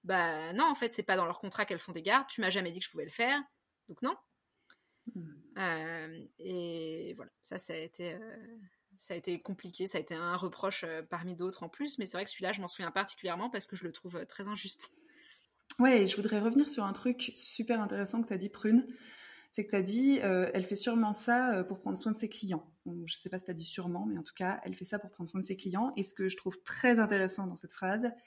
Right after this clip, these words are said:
Speaker 2: c'est de souligner que ce comportement, aussi délétère soit-il pour la relation avec toi, il part d'une bonne intention pour elle. Elle, elle a une très belle intention quand elle fait ça. Elle a pas une très belle intention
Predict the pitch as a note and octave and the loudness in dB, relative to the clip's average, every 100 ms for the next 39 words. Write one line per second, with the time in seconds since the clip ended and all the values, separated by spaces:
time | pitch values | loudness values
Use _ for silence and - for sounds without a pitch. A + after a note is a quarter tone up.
0 | _ _ _ - F#3 F#3 G3+ F#3 G3 A#3+ | _ _ _ -2 0 0 0 2 2 2
1 | G3 F3+ - _ _ _ _ - F#3+ F#3+ | 2 0 -4 _ _ _ _ -8 -6 -4
2 | F#3+ G3+ - G3 F#3+ A#3+ - G3 F#3+ - | -2 -2 0 0 0 -4 -2 0 0 -2
3 | A3 G#3+ G#3 - - F3+ B3 A3+ A3+ G#3+ | 0 0 -4 -10 -4 2 4 4 0 -4
4 | - G3+ - G#3 G3 F#3+ F3 F3+ F#3+ F#3+ | -4 -4 -2 -2 -2 -6 -4 0 0 0
5 | - G3+ E3+ - - G#3+ - - _ _ | -2 -4 -6 -4 0 -2 -4 -20 _ _
6 | _ G#3+ G3+ G3+ F3+ E3+ E3 F#3 F#3+ F#3 | _ 0 2 2 2 -2 0 0 0 -2
7 | F#3+ - G3+ G#3 - _ _ _ _ _ | -4 -2 -2 -4 -8 _ _ _ _ _
8 | - F#3+ E3+ - - _ _ F#3+ F#3+ E3+ | -2 2 2 0 -10 _ _ 0 2 2
9 | F3 E3+ D#3+ - - - G#3+ F#3+ F#3 F#3 | 0 -2 -4 -8 -10 0 2 4 2 0
10 | F#3 - F#3 F3 - E3+ F3 - F#3+ - | -4 -6 -8 -8 -8 -8 -4 -2 -2 -6
11 | _ _ F#3 F3 F#3 G3 F#3 G3 F3+ F3 | _ _ -2 0 0 -2 0 0 0 0
12 | F3+ F#3 | -4 -6